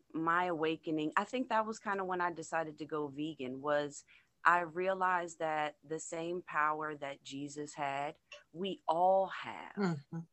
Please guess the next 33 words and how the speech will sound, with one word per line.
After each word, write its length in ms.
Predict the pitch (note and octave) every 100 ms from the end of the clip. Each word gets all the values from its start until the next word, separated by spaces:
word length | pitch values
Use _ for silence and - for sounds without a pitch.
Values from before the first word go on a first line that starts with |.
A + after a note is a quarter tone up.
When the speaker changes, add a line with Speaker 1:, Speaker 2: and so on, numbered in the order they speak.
| _ _ -
Speaker 1:
It 200 | F#3 F#3
was 360 | F3+ F#3+ E3+ E3+
not 500 | E3+ E3+ F3 F#3 F#3
exclusive. 960 | - E3+ - - - F3+ G3 F#3+ - D3+
It 120 | E3+
was 180 | E3 E3+
never 340 | F#3 G3 F#3+
meant. 420 | F3 E3+ F#3+ D3+ -
He, 200 | F#3 F3+
e-, 260 | E3+ - G3+
e-, 140 | G3+ G3
e-, 200 | G#3+ F3 A3+
even 420 | A#3+ B3 C4 C4 G#3
in 200 | G#3 F#3
the 80 |
word, 680 | D3+ D#3+ G3 B3 D#3+ B2+ B2+ - - - - - _ -
y-, 80 | F#3
you 140 | G3+
know, 260 | A3+ G#3 G3+ G#3
it's 180 | G3+ -
said 420 | - - A3+ G#3+
to 100 | -
be 180 | F3 E3
spread, 640 | D3 - D#3 C#3+ B2+ A2+ -
to 120 | - E3
be 180 | D#3+
shared, 680 | D3 - D#3+ C#3+ B2+ B2 A#2+
to 120 | E3
be 160 | D3 D3
told, 520 | - - C#3 C3 B2
Speaker 2:
Yes. 100 | E3 D#3+
Speaker 1:
this 240 | E3+ - - -
power 580 | D#3+ E3 E3+ C#3+ A2